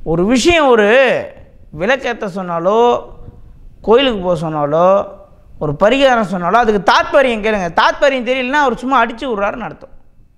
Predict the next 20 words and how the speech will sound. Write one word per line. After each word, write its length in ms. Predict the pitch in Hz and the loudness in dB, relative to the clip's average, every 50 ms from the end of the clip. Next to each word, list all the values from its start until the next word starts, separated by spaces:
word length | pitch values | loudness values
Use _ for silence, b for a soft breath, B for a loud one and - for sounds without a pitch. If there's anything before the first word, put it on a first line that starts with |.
| _ _ _ _ - - 156 | _ _ _ _ -8 -2 0
தயவு 300 | 170 220 285 302 285 262 220 | 2 2 2 0 0 -2 -2
செய்து 160 | 226 240 277 269 226 | -2 0 0 0 -2
அந்த 120 | 202 190 185 | -2 -4 -4
மாதிரி 140 | 190 185 156 - - - 160 | -4 -4 -4 -6 -4 -2 0
தவறுகளை 420 | 175 226 285 294 285 262 240 220 185 160 | 2 2 2 2 2 2 0 -2 -2 -4
செய்யாதீர்கள். 500 | 180 180 190 190 190 185 185 208 208 180 | -4 -4 -2 -2 -2 -2 -4 -4 -4 -4
நம்மளுடைய 300 | 165 170 170 175 175 170 165 175 | -4 -4 -4 -4 -4 -2 0 2
வாடிக்கையாளர், 540 | 202 233 262 247 - 226 220 220 240 220 214 | 2 2 2 0 0 -2 -2 0 -2 -2 -2
நம்மளுடைய 280 | 190 180 185 180 175 156 | -4 -4 -4 -6 -6 -2
followers, 400 | 180 185 233 240 233 233 202 190 214 | 0 2 2 4 2 2 0 -2 -6
நம்மளுடைய 280 | 190 185 185 180 170 - 220 | -6 -4 -6 -6 -4 -2 -2
ஃபேன்ஸ்னா 420 | 226 262 240 185 196 208 220 233 240 - - b b b b b b b b b b b b - | -2 -2 -2 -2 -2 0 0 0 -2 -4 -12 b b b b b b b b b b b b -8
உங்களுடைய 260 | 175 175 175 175 170 156 - | -6 -4 -2 -4 -4 -4 -4
style, 380 | - - 208 233 254 247 240 240 226 | -2 0 2 2 2 2 2 2 2
உங்களுடைய 260 | 208 196 190 185 175 175 | 0 -2 -2 0 2 2
வாழ்க்கை 280 | 196 247 254 - 262 233 226 208 | 2 2 2 2 2 2 2 2
முறை, 220 | 208 220 226 254 254 247 226 | 0 0 2 2 0 0 -2
உங்களுடைய 440 | 208 202 196 196 202 196 196 190 190 180 165 143 127 117 85 - - - - - - - - - - - - - - - - - - - - - - - - - - - - - - - - - - - | -4 -4 -4 -2 -2 -2 0 0 2 2 2 0 0 -4 -6 -10 -16 -20 -20 -20 -20 -20 -20 -20 -20 -20 -20 -20 -20 -20 -20 -20 -20 -20 -20 -20 -20 -20 -20 -20 -20 -20 -20 -20 -20 -20 -20 -18 -14 -14
style, 460 | - - - 202 226 254 254 240 240 240 220 208 | -6 -2 0 2 2 2 2 2 2 2 2 0
உங்களுடைய 500 | 220 220 247 269 262 254 233 233 226 | -2 -2 0 2 2 2 2 0 0